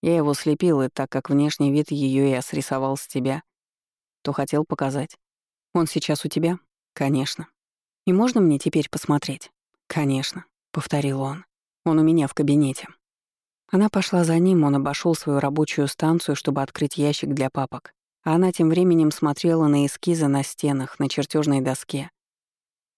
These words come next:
"Работаешь над очередной историей Человека-никто?" "Ага". Она придвинулась ближе. "И выпускаешь его против Девины-чернокнижницы. Здорово".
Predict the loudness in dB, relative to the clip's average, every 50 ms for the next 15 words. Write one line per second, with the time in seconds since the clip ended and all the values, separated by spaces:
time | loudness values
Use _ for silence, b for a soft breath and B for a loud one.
0 | _ _ _ _ _ _ -2 0 0 2 2 2 2 2 0 2 4 4 4 4
1 | 2 0 0 0 2 2 4 4 4 4 2 0 0 0 2 4 4 2 2 0
2 | 0 0 0 2 0 0 2 2 2 2 2 0 -2 -4 -4 -4 -4 -8 _ _
3 | _ _ _ _ _ _ -2 -2 0 2 2 2 2 2 0 -4 -8 _ _ _
4 | _ _ _ _ _ _ _ _ _ _ _ -2 0 0 2 2 0 0 2 4
5 | 4 4 4 4 2 0 0 -2 -2 -2 -4 -6 -8 -12 -16 _ _ _ _ _
6 | _ _ _ _ _ _ _ _ _ -2 0 2 2 2 0 0 -2 -2 0 0
7 | 2 2 2 0 0 0 0 0 0 0 0 0 0 0 0 0 0 2 2 2
8 | 2 2 4 4 4 4 2 2 0 -2 0 0 0 0 2 2 4 4 4 2
9 | 2 0 -4 -4 -6 -10 -12 -14 -16 _ _ _ _ _ _ -4 -2 -2 0 2
10 | 2 2 2 2 0 0 -2